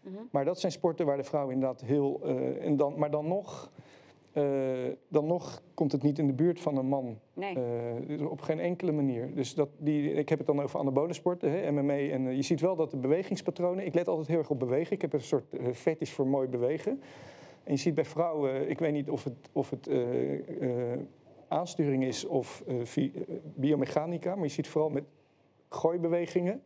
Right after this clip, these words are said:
Speaker 2: en slagbewegingen, zie je meteen dat het een vrouw is. Het is een beetje dat onhandige.
Speaker 1: Mhm.
Speaker 2: Dat gaat er wel uit.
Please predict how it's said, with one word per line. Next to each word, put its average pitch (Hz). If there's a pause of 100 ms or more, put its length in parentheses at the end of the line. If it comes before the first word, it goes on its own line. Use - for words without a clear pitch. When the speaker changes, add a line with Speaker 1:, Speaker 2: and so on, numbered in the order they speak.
Speaker 2:
en 135
slagbewegingen, 165
zie 175
je 151
meteen 160
dat 147
het 143
een 131
vrouw 110
is. 107 (460)
Het 113
is -
een 135
beetje 131
dat 127
onhandige. 160 (180)
Speaker 1:
Mhm. 180 (300)
Speaker 2:
Dat 170
gaat 190
er 156
wel 160
uit. -